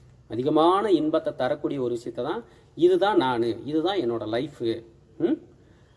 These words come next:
அப்படின்னு, இதுதான் என்னுடைய அடையாளம் அப்படின்னு சொல்லி மனசு எடுத்து வச்சிருக்கும். இந்த ஆழமான இன்பமான பதிவு தான் காமம். புரியுதுங்களா? இது ஒரு பிறவியில வந்திருக்கான்னு கேட்டா கிடையாது. பல பிறவிகள் வந்திருக்கு.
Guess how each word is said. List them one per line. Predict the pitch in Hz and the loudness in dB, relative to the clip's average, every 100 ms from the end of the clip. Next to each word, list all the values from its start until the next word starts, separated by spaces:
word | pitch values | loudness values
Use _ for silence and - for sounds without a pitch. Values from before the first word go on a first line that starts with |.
| _ | _
அப்படின்னு, | 120 135 165 147 | -4 0 2 4
இதுதான் | 170 185 202 | 2 2 2
என்னுடைய | 139 127 120 | 0 0 0
அடையாளம் | 117 147 120 113 113 | 4 2 2 -2 0
அப்படின்னு | 143 - 180 170 | -2 2 4 4
சொல்லி | 135 143 | 2 -4
மனசு | - 139 135 131 | -2 -2 -4 -6
எடுத்து | 113 - | -6 -8
வச்சிருக்கும். | 107 120 113 107 - _ _ _ - | -10 -12 -16 -20 -20 _ _ _ -2
இந்த | 175 | 2
ஆழமான | 143 147 202 202 202 196 202 214 | 4 4 2 0 0 2 2 2
இன்பமான | 202 156 160 165 170 170 175 | -2 2 4 6 4 4 2
பதிவு | 175 165 156 139 131 | 2 -4 -4 -6 -6
தான் | 135 - - | -6 -8 -20
காமம். | - 113 98 - _ _ _ _ _ _ _ _ - | -8 -8 -8 -14 _ _ _ _ _ _ _ _ -10
புரியுதுங்களா? | 135 127 139 143 113 - - - - - - | -6 -4 -2 -4 -8 -20 -20 -20 -20 -12 6
இது | 175 175 | 6 6
ஒரு | 139 170 | 6 4
பிறவியில | 185 180 165 156 | 6 4 6 4
வந்திருக்கான்னு | 135 127 123 113 113 | 0 -4 -2 -2 0
கேட்டா | 131 | -2
கிடையாது. | 165 131 107 98 - _ | -2 -2 -2 -6 -16 _
பல | - 120 156 170 | -4 0 2 2
பிறவிகள் | 180 180 180 180 165 | 2 2 2 4 2
வந்திருக்கு. | 143 147 160 | 2 -4 -6